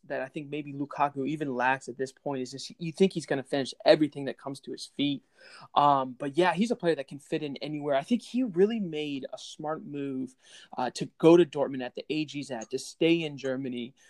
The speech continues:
where he can really develop and even gain some confidence. And I know, Ben, he was probably laughing a little bit at P S G,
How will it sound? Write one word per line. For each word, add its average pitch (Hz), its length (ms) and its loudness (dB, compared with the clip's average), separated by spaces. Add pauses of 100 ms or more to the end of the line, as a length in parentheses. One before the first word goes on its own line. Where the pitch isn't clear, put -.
where 151 100 4
he 143 80 2
can 131 300 -6
really 151 260 4
develop 123 400 2
and 135 140 -2
even 143 200 -2
gain 131 280 0
some 120 160 -6
confidence. 131 680 -6
And 143 160 0
I 147 120 6
know, 175 180 10
Ben, 147 180 0
he 147 80 -4
was 139 100 -8
probably 135 260 -4
laughing 127 420 -2
a 123 40 -14
little 165 200 6
bit 156 140 0
at 123 140 0
P 139 180 -10
S - 120 -12
G, 131 360 -6